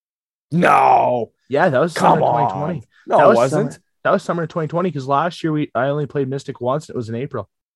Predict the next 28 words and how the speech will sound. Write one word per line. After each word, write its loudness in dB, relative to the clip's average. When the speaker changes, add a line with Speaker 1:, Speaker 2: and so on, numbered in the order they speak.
Speaker 1:
Yeah, 2
who 0
do 0
you 0
think -6
you 2
played -2
with? -6
<laughs> -16
Speaker 2:
You 0
bet, 0
you 0
bet -2
in -4
Kitchie. -10
Speaker 1:
Yeah. -2
Speaker 2:
But 2
it, 2
yeah, 0
but -2
the -2
one 2
before 0
was -6
worse, -6
I -8
thought. -8
Speaker 1:
No, -6